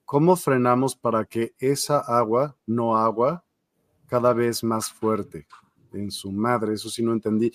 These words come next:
¿Cómo cortamos un pacto, por ejemplo, de almas? Yo creo que es lo que quiere decir.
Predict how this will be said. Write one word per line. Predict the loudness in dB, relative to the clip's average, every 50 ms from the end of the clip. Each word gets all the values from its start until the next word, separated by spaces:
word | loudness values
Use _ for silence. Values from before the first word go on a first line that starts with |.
| -6 -20 _ _
¿Cómo | 6 8 10 10 8
cortamos | 8 8 6 6 8 8 8 8 8 6 4 2 0 -6 -12 -20 -20 -14 _ -2
un | -2 -2
pacto, | 2 6 6 6 6 4 2 -2 -2 0 0
por | -2 -2
ejemplo, | -2 -2 -2 -4 -4 -2 2 2 2 4
de | 4 4
almas? | 4 6 4 4 4 2 0 -2 -2 -4 -8 -6
Yo | -6 -6 -4
creo | -2 -4 -4
que | -2 -2 -2
es | -2
lo | -2 -4
que | -4 -6 -4
quiere | -2 -2 0 0
decir. | 0 -2 -2 -4 -8 -10 -12